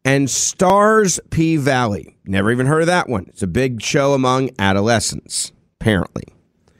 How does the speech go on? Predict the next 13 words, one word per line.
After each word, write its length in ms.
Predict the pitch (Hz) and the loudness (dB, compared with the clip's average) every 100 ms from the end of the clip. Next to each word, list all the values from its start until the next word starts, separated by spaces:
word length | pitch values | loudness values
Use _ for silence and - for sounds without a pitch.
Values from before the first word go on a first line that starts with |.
| _ _ _ _ _ _ _ _ _ _ _ | _ _ _ _ _ _ _ _ _ _ _
So 180 | - 160 | -4 0
now, 480 | 202 208 120 139 - _ - | 0 0 0 -2 -6 _ -2
more 340 | 131 180 226 | 2 2 2
T 180 | 185 202 | 0 0
V 100 | 196 | 0
shows 260 | - 170 156 | 2 2 2
in 80 | 147 | 0
twenty 300 | - 151 156 | 2 2 2
twenty-two 520 | 170 160 135 127 117 | 0 0 2 2 2
depict 440 | 110 131 131 - | 0 2 0 0
legal 500 | 110 127 160 202 202 | -2 0 2 2 0
plus 600 | - - - 151 127 - | -2 -6 0 0 0 -4
financial 960 | - 139 131 135 180 196 - 143 123 | -4 0 0 2 2 0 0 0 0